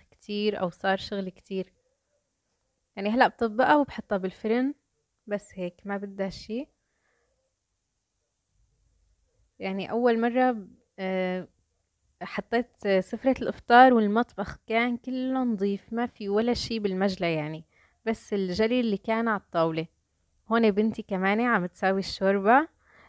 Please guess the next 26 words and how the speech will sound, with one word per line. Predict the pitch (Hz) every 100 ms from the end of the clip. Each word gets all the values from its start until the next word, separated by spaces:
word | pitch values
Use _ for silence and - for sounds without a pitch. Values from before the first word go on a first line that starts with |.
| -
آه، | 190 190
قطعت | - - 226 202 190
جزرتين | 190 185 180 185 - 214 233 240
وبصلة | 202 202 - 196 185
ناعمة، | 190 196 214 269 - _ _ _ _
قطعتهم | - - 196 220 247 247
وغسلت | 214 175 196 - 220 -
العدس | 190 214 240 320 - - - -
وصفته. | 170 - 185 - 226 240 214
هلأ | 185
عم | - 180
تحطه | - - - 214
ف-، | - -
عم | 190
تحطهم | - 247 233
كلهم | 196 240 220
مع | 180 165
بعض | 165 175 175
يعني | 170 190
بدون | 190 185 202 196
تقلاي، | - 160 160 165 214 _ _ - _ _ _ _ _ _ -
إنه | 202
بصير | 208 220 285 302
هيك | 285 285
وبصير | 202 - 202 185
هيك. | 180